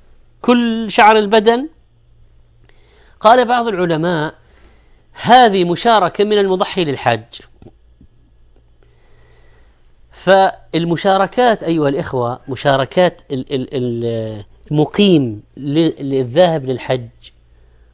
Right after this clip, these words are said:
جعل الله له عزاء. الناس ذاهبين، هؤلاء الحجاج ذاهبون إلى بيته،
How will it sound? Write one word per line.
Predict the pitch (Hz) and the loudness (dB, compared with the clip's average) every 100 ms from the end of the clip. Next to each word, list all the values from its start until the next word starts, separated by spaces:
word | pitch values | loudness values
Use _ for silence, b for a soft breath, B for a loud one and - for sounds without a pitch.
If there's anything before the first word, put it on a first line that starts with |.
| _ 127 | _ -6
جعل | 175 160 147 | -2 -2 -2
الله | 135 147 135 110 123 | -4 -4 -4 -6 -8
له | 151 156 131 | -6 -4 -4
عزاء. | 139 139 127 98 _ _ _ _ _ _ _ | -4 -4 -4 -6 _ _ _ _ _ _ _
الناس | 156 208 190 175 | -4 -2 -2 -4
ذاهبين، | 165 151 190 160 139 - b b | -4 -4 -4 -4 -8 -12 b b
هؤلاء | 139 170 190 208 185 | -2 2 2 2 0
الحجاج | - 143 135 190 | -4 -8 -2 -2
ذاهبون | 143 180 160 170 196 | 0 -2 -2 -4 -4
إلى | 175 165 160 | -4 -6 -4
بيته، | 208 - 233 | -4 0 0